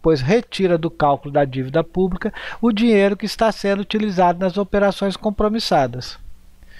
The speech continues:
Diminuiria a pressão sobre o governo para reduzir gastos, fazendo com que o governo tenha mais liberdade para gastar em políticas públicas, gerando um aumento da dívida pública. Agora, os que estão a favor.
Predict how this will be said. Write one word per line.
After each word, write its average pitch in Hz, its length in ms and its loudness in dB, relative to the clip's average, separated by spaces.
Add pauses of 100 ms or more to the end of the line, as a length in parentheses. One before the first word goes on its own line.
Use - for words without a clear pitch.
(260)
Diminuiria 185 840 4
a - 20 0
pressão 147 560 -2
sobre 151 260 -4
o 160 60 0
governo 185 500 2
para 208 220 2
reduzir 202 560 0
gastos, 156 500 0
fazendo 160 540 2
com 190 220 -6
que - 120 -4
o 165 80 2
governo 170 520 2
tenha 175 320 0
mais 196 340 0
liberdade 160 680 0
para 147 220 2
gastar 135 540 0
em 131 60 -2
políticas 139 720 -2
públicas, 240 560 -2 (280)
gerando 202 560 2
um 196 40 2
aumento 175 420 0
da 180 140 2
dívida 165 360 -2
pública. 110 560 -6 (840)
Agora, 170 240 4
os 208 100 -6
que 254 100 -6
estão 214 300 2
a 190 60 2
favor. 135 500 -2